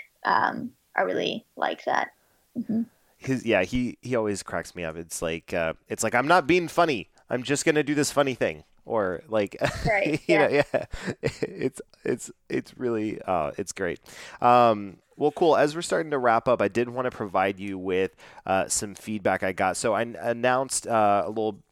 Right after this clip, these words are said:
Speaker 2: uh, privately to a, a group that I run. Uh, if anybody's looking for a parenting community or support group for advice or just a safe space to have a healthy discussion, you can look on Facebook for Detalks, D T A L K S, and,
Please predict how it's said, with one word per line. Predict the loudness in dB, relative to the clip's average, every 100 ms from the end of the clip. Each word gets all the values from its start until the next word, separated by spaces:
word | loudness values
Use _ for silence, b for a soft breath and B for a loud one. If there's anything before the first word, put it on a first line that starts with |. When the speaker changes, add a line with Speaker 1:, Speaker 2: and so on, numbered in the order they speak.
| _
Speaker 2:
uh, | -2 -2
privately | 0 0 0 -2 -4
to | -2 -2 -2 -6 -8
a, | -8
a |
group | -8 -8
that | -2
I | -2
run. | -2 -4 -6 -10 B B B B
Uh, | 2 4
if | 2
anybody's | 4 4 4
looking | -2
for | -2 2 4
a | 4 2
parenting | -2 -6 -4 -4 -4 -6 -8 -12
community | -14 -10 -6 -4 -4
or |
support | -4 -6 -6 -4
group | -8 -4
for | -6
advice | -2 0 0 0 -4
or |
just | -8 -10 -10
a |
safe | -6 -6
space | -4 -2 -2 -2 -4
to | -6 -4 -4
have | -2 -2
a | -2 -6 -6
healthy | -6 -6
discussion, | -6 -2 0 0 -4 -8 B B B B
you | -10
can | -6
look | -4 0
on | -2
Facebook | 0 -2 -2 -6
for | -6 -4 -4
Detalks, | -4 -6 -8 -2 0 0 -4
D | -8
T | -4 0
A | 0
L | 0 -2
K | -2 0
S, | 0 0 -4
and, | -4 -2 -4 -6